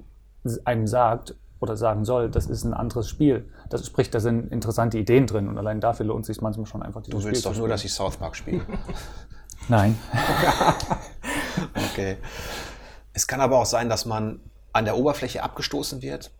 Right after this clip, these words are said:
Speaker 2: Ich denk mal an die ganzen R-P-G-Maker-Spiele. Wenn ich da einen Trailer dazu sehe, dann, ja, nicht schon wieder, bitte im Zelda-Style irgendwas versuchen. Und dann kommt aber plötzlich mit diesem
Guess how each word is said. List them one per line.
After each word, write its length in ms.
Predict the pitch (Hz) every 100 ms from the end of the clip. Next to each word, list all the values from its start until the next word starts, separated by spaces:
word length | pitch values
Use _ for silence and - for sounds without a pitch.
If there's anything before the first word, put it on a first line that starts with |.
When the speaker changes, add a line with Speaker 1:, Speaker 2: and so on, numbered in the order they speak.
| -
Speaker 2:
Ich 120 | -
denk 180 | - 120
mal 80 | 113
an 60 |
die 80 | 107
ganzen 260 | 107 110 -
R-P-G-Maker-Spiele. 1200 | 104 110 98 123 131 98 104 95 - 95 98 127 - - - - - - - -
Wenn 100 | 95
ich 120 | 104
da 100 | 113
einen 80 | 107
Trailer 280 | 113 110 113
dazu 240 | 107 -
sehe, 260 | 101 110 110
dann, 280 | 110 110 -
ja, 320 | - 113 107
nicht 220 | 113 117
schon 260 | - 120 110
wieder, 200 | 98 92
bitte 240 | 104 110
im 120 | 107
Zelda-Style 600 | 98 104 107 - 110 95
irgendwas 460 | - 139 143 110 107
versuchen. 500 | - 101 104 110 131
Und 240 | 123 110
dann 260 | 104 131 147
kommt 260 | - 139 143
aber 180 | 151
plötzlich 500 | 143 143 127 - 139
mit 240 | 117 151 -
diesem 440 | 180 160 170 180